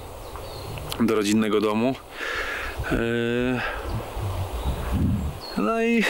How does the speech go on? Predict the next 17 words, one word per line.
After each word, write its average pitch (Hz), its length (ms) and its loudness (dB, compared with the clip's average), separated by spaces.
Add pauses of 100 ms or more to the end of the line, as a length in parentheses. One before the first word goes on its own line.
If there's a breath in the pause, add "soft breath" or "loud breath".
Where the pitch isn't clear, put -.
(140)
<laughs> 214 240 4
i 220 200 4
jest 202 180 4
fajnie. 110 500 4 (460 loud breath)
Nie 127 200 6
ukrywam, 139 460 4
że 131 400 4
cieszę 127 280 4
się, 127 220 4 (1500 loud breath)
że 110 300 2
tak 107 140 2
się 113 120 4
stało. 123 460 2 (2000 loud breath)
W - 80 0
końcu 131 360 0
mam 113 180 2
las, 123 420 0